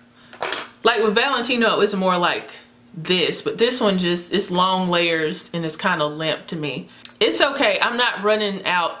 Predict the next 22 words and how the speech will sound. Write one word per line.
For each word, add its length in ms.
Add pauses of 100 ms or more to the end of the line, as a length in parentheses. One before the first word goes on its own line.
(100)
to 440 (560)
pick 220
this 240
up. 320 (260)
So 220
the 60
texture 320
on 100
this 160
wig 240
is 140
a 60
light 340
yaki 520
texture. 720 (360)
Um, 460
I 180
actually 320
have 260
gotten 300
some 640
snags. 840